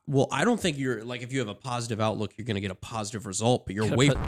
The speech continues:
Speaker 1: fucking
Speaker 2: put
Speaker 1: more likely than the guy who just defeated himself before he started
Speaker 2: Right.
Speaker 1: asking people.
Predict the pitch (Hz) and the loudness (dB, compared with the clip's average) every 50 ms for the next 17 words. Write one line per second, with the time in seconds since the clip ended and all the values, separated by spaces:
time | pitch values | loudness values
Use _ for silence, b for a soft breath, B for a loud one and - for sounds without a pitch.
0 | - - - - 165 139 147 151 151 151 135 123 131 135 151 143 143 143 135 131 | 0 2 4 4 6 6 8 8 8 6 6 6 4 4 2 0 0 0 0 2
1 | 123 131 127 123 117 120 113 123 127 135 131 131 131 123 120 117 113 123 123 - | 2 2 2 2 2 2 2 2 2 2 0 0 -2 -2 -4 -4 -6 -8 -8 -6
2 | - 131 110 - - 123 127 123 120 120 120 - - 131 123 - 107 - - 117 | -6 -8 -6 -6 -4 -4 -2 -2 -2 -2 -4 -4 -6 -6 -8 -8 -10 -10 -8 -8
3 | 107 - - 107 95 95 135 143 143 117 - 147 113 - 104 92 - - 117 - | -8 -6 -8 -8 -4 2 6 6 6 6 4 2 -2 -4 -6 -8 -6 -4 -4 -4